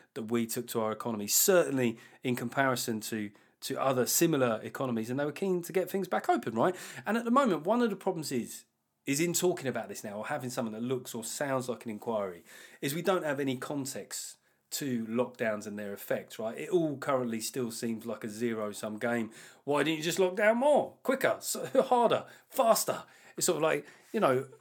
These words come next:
a lot of people's relationship with lockdowns is like a teenage lad having sex for the first time. Quicker, <laughs> harder, faster. Do it more often. Oh, I'm ready for another one. But there are, there are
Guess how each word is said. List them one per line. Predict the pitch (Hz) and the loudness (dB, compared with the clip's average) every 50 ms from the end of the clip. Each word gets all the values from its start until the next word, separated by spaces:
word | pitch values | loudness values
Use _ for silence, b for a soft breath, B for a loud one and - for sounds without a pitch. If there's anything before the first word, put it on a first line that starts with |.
| _ - | _ 0
a | - 185 | 2 2
lot | 208 185 | 2 4
of | - | 4
people's | 180 170 147 139 127 | 4 4 4 2 2
relationship | 139 151 143 139 139 - 143 131 | 6 6 6 6 4 0 -4 0
with | 127 143 | 2 2
lockdowns | 170 156 131 127 117 110 | 2 2 2 2 0 0
is | 110 123 | -2 -4
like | 123 - - | -6 -6 -6
a | 127 | -8
teenage | - - 147 139 131 127 123 123 | -6 -4 -2 0 0 0 0 2
lad | 139 139 131 127 120 B B B B | 2 4 4 4 2 B B B B
having | - 143 139 139 | 0 2 2 2
sex | 135 - 214 196 - - | 2 2 2 2 2 0
for | - | -2
the | 120 113 | -2 0
first | - 127 110 104 - - | 2 2 2 2 0 -2
time. | 107 92 - | -4 -4 2
Quicker, | - - 156 - - 147 | 6 8 8 8 6 4
<laughs> | |
harder, | - - - 196 190 - 196 151 | 4 8 10 10 10 10 8 2
faster. | - - - - - - - - - - B B B B - | 2 0 -2 -2 0 0 0 0 0 0 B B B B 4
Do | - 311 311 | 6 6 8
it | 294 | 8
more | 285 - - - | 8 10 10 10
often. | - - - 226 156 | 10 10 8 8 8
Oh, | 180 | 10
I'm | 233 269 247 226 233 269 | 8 8 8 10 10 8
ready | 285 269 | 8 8
for | 214 - 285 | 6 6 6
another | 277 302 285 262 | 6 6 6 6
one. | 220 180 135 107 95 B B B B B B B B B B B B B B _ - | 6 4 4 4 0 B B B B B B B B B B B B B B _ 0
But | - 196 196 196 | 0 2 4 4
there | 196 190 | 4 4
are, | 190 190 180 | 4 4 2
there | 175 180 175 170 | 2 0 0 0
are | 175 170 170 165 156 139 | 0 0 -2 -2 -4 -6